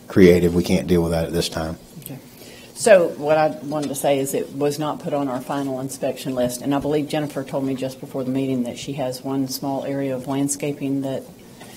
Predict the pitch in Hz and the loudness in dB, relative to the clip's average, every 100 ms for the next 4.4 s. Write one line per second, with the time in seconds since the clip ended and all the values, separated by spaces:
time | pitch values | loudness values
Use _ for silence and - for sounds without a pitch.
0 | - 147 143 139 131 - 143 139 147 131 | -6 -2 0 0 0 0 0 0 0 -2
1 | - 139 117 110 135 127 139 120 127 127 | -2 -2 0 0 0 2 0 2 2 4
2 | 131 127 120 123 127 123 120 - 127 123 | 4 4 2 0 2 2 2 2 4 4
3 | 123 - - 143 120 127 139 - 120 123 | 2 -6 -4 -4 -2 -4 -4 -10 -10 -8
4 | 117 123 123 | -8 -8 -12